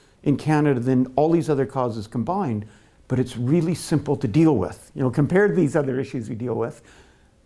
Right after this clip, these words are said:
you know, with cigarettes, it's all about the smoke. It's not the drug, it's not nicotine, it's the smoke. Get rid of the smoke, you solve the problem. And unlike other issues,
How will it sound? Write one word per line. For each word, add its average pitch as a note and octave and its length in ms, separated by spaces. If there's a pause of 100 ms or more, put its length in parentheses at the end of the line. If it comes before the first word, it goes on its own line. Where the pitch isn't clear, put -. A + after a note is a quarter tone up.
(120)
you E3 100
know, - 80
with F3+ 140
cigarettes, - 760
it's D#3 140
all F3+ 140
about G#3 200
the G#3 60
smoke. - 480 (420)
It's - 180
not E3+ 260
the B3+ 60
drug, E3 340
it's B2 160
not G3+ 200
nicotine, F3+ 440
it's D#3+ 200
the D3 80
smoke. - 540
Get - 160
rid D#3+ 160
of G#3 60
the G3+ 80
smoke, C#3+ 360
you D#3+ 80
solve C3 340
the C3 80
problem. F3+ 520 (600)
And D3 220
unlike G#3 420
other G3+ 300
issues, G#2+ 540